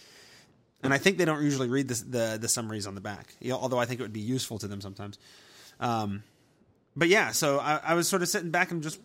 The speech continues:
playing a game and watching them read it and pass it around and read it and pass it around and read it, pass it around and telling me, like, you know,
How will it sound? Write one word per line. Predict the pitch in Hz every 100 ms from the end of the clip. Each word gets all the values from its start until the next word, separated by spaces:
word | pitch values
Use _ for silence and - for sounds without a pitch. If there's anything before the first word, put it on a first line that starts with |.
| -
playing | 160 165 160
a |
game | 151 180
and | 135
watching | 135 147
them | 143 131
read | 139
it | 156
and | -
pass | 131 135 143
it |
around | 135 135 147
and | 117
read | 131
it |
and | 139
pass | 131 131
it | 139
around | 127 131
and |
read | 120
it, | 127
pass | 120 123
it | 123
around | 135 123
and |
telling | 120 127 135
me, |
like, | 135 131
you | 131
know, | 123